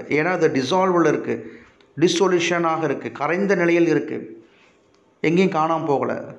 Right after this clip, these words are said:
அப்போ இது எல்லாமே வந்து physical changes தான். Stitching of rubber band, ரப்பரை பிடிச்சி நல்லா இழுக்கிறோம், பெருசா போயிடுச்சு, விட்டோம், பழையபடி வந்துருச்சு. So அதுவும் physical changes தான். அடுத்தது கெமிக்கல் சேஞ்சஸ்னா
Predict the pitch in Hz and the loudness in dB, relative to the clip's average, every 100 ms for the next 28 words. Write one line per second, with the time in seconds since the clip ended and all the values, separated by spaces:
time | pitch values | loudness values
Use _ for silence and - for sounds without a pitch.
0 | - - - - 151 175 151 139 143 170 | -20 -20 -18 -6 -2 0 2 2 2 0
1 | 185 170 160 190 - 165 196 196 196 147 | 0 0 0 -2 -2 0 0 0 0 0
2 | 135 127 - 135 - - - - - - | 0 -2 -4 -6 -8 -14 -20 -20 -10 -4
3 | 185 233 214 208 196 147 147 143 - 147 | -2 2 2 0 0 -2 0 0 0 -2
4 | 127 127 - 196 175 170 170 156 175 151 | -2 -2 0 0 0 0 0 2 2 0
5 | 170 175 147 - - - 165 180 185 165 | -2 0 -2 -4 -8 -2 0 2 0 0
6 | 143 135 123 156 - - 139 156 175 170 | -4 -4 -4 -4 -2 -2 0 0 0 0
7 | 175 151 147 127 - - - - _ _ | 2 2 0 -2 -6 -10 -12 -20 _ _
8 | _ _ _ - 196 226 240 151 170 175 | _ _ _ -4 -2 0 -2 -2 0 2
9 | 254 294 - 143 151 147 143 120 117 - | 0 -2 -4 0 2 2 2 0 -2 -4
10 | 120 - - - _ _ _ _ _ _ | -6 -8 -12 -20 _ _ _ _ _ _
11 | - 208 214 233 - 233 262 294 277 220 | -6 -2 0 0 2 0 2 0 2 2
12 | 196 175 175 175 | 2 2 0 -2